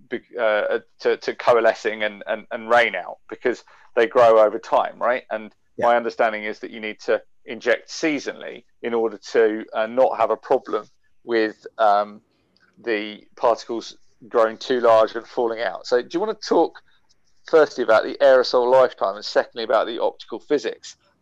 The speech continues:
Speaker 1: of these particles? 'Cause that's kind of central to making all this stuff work, right?
Speaker 2: Yeah, so there's a optimum size for the aerosols, and with, if you inject S O two,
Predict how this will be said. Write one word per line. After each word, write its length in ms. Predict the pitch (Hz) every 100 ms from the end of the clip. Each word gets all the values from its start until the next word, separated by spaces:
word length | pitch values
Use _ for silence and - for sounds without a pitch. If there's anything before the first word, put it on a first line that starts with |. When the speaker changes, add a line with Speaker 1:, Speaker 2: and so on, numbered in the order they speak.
| _ -
Speaker 1:
of 80 | 113
these 200 | 120 113
particles? 460 | 135 117 - 95
'Cause 120 | - 139
that's 180 | 143
kind 140 | - 143
of 60 | -
central 400 | 156 139 - 92
to 100 | 113
making 220 | 110 113
all 80 | 107
this 140 | 104
stuff 220 | - 98
work, 380 | 123 110 87 -
right? 180 | 131 - _ _ _ _ _ _ _ -
Speaker 2:
Yeah, 380 | 151 143 113 92
so 220 | - 160
there's 240 | 170 156
a 340 | 175 160 156 - _ _ 170
optimum 640 | 170 190 - 208 170 160
size 800 | - - - 135 131 135 139 135
for 240 | - 143 127
the 220 | 131 127 -
aerosols, 1080 | 139 135 143 - 202 233 269 233 - - - _ _ _ _ _
and 500 | 165 143 135 131 123 - -
with, 560 | 127 131 135 131 135 _ _ _ _ -
if 220 | 120 -
you 160 | 156
inject 460 | 156 139 143 156 156
S 240 | 139 139
O 140 | 139 127
two, 720 | - - 165 143 127 123 123